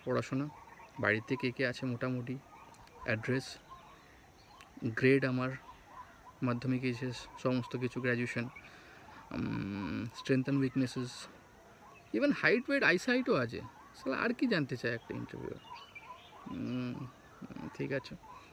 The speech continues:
কোয়েশ্চেনটাই ভুল হয়েছিল। আহ, next time question করলে আমি মনে মনে ভাবছি যে যখন জিজ্ঞেস করলো যে, "Tell me something about yourself, uh, which is not in your C V।" তো,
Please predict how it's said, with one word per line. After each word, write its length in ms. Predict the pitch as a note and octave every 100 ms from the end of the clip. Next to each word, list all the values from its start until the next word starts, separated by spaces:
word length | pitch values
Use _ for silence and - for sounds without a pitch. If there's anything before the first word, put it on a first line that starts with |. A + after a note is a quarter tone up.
| - -
কোয়েশ্চেনটাই 540 | - - C3+ D3 D3
ভুল 260 | B2+ C3+ C#3+
হয়েছিল। 300 | B2 - -
আহ, 1160 | - - - - - - - - G3 G3+ G3
next 360 | D#3+ F#3+ - -
time 160 | G#3+
question 440 | G3+ F3+ - G#3 G3+
করলে 380 | G#3+ G3+ D3
আমি 140 | D#3 G3
মনে 220 | E3 F#3
মনে 200 | G#3 G#3+
ভাবছি 560 | C3+ C#3+ - - F#3 D#3
যে 100 | D3+
যখন 240 | F3+ E3
জিজ্ঞেস 260 | C3+ E3 F3
করলো 320 | G3+ D#3+ C3+ - - - - - - - D#3+
যে, 340 | D#3 D#3 D3 B2 - - - -
"Tell 200 | - E3+
me 60 |
something 280 | F3 F3+ F#3
about 200 | F#3 F3
yourself, 380 | E3+ F3 - F#3
uh, 720 | E3+ - D3+ C#3 C#3 C#3 -
which 140 | D3 D#3
is 120 | C#3+
not 100 | C#3+ F3
in 40 |
your 100 | E3
C 300 | - - C3+
V।" 120 | A#2+ - - - - - - - - - - - -
তো, 340 | F#3 F3+ C#3+